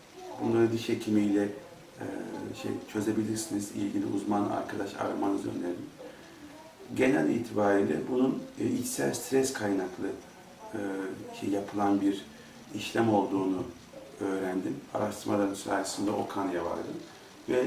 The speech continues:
tabii içsel stres kaynaklı, ruhsal kaynaklı sorun olduğu için de çok fazla dıştan mekanik, e,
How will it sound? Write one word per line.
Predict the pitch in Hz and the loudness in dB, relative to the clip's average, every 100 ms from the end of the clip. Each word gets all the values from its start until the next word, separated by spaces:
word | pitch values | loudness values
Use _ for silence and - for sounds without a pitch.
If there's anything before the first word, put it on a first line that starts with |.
| - - | 2 0
tabii | 123 - | 2 2
içsel | - - 131 | 0 0 2
stres | 127 - 131 127 | 0 -2 -2 0
kaynaklı, | 127 120 123 - 113 | 0 2 2 2 0
ruhsal | 113 - 123 | 0 -2 -2
kaynaklı | 120 120 120 - | 0 0 0 -2
sorun | - 117 107 | -4 0 0
olduğu | 123 - | 0 0
için | - - 104 | 0 0 2
de | - - - - - - - - - - - - - - | 2 0 -4 -14 -20 -20 -20 -18 -16 -14 -12 -14 -16 -4
çok | 131 127 | -2 0
fazla | - - 107 | -2 -2 -4
dıştan | 113 110 - 117 - - - - - | -4 -4 0 0 0 -8 -18 -20 -2
mekanik, | 117 113 120 131 | 0 2 4 4
e, | - - - - - - - | 2 -8 -14 -20 -18 -12 -2